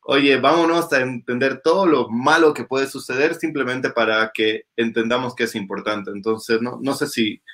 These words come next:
es ahí donde, donde va el autor, porque al final de cuentas ella también trabaja en esto, ¿no? Hace un nego-, vive de esto y, y, y no, no es que todo es malo. Pero creo que al darse cuenta de algunas cosas dijo,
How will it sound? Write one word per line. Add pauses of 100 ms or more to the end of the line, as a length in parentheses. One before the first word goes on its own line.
(300)
es
ahí
donde,
donde
va
el
autor,
porque (340)
al
final
de
cuentas
ella
también
trabaja
en
esto,
¿no?
Hace
un
nego-, (280)
vive
de
esto
y,
y,
y
no,
no
es
que
todo
es
malo. (420)
Pero
creo
que (100)
al
darse
cuenta
de
algunas
cosas
dijo,